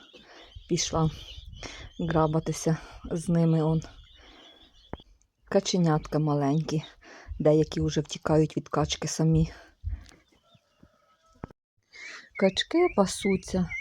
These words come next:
понаїдаються зерна і все, на бур'яні, на люцерці, на траві, як коли. Підростають поросятка, свинка он позначена, трішки обробляла, тому що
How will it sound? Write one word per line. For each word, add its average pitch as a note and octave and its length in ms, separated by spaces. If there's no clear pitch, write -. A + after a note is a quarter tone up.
понаїдаються G3+ 840
зерна G#3+ 640
і F4+ 180
все, G3+ 340
на G#3+ 160
бур'яні, G#3 640
на F#3+ 160
люцерці, B3+ 580
на F3 100
траві, F#3 380
як F#3+ 240
коли. E3 240
Підростають F3+ 680
поросятка, A3+ 720
свинка G#3 460
он F3 160
позначена, F3 640
трішки F3+ 340
обробляла, E3+ 520
тому E3 300
що D#3+ 200